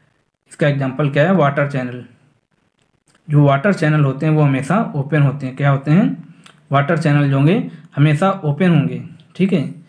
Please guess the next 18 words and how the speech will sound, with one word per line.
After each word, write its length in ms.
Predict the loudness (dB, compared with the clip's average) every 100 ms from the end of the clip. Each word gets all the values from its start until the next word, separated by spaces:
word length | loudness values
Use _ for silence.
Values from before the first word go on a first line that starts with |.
| _ _ -4
some 160 | 0
channel 280 | 0 0 0 -2 -6 -10 -2
always 320 | 0 2 2
open 340 | 2 2 2 2 -2 -20 _ _ _ _ _ _ _ 0
और 380 | 2 0 -4 -14 -12 -4
other 240 | 0 0 0 -2 -10 -16 _ _ _
can 180 | 0 4
be 60 | 4
control, 380 | 2 0 0 -2 -2
और 220 | -2 -2
कुछ 180 | 0 0
होते 200 | 0 0
हैं 80 | -2
कंट्रोल 320 | -2 0 0
होते 180 | 0 0
हैं, 80 | 0
मतलब 260 | 0 0
वो 120 | 0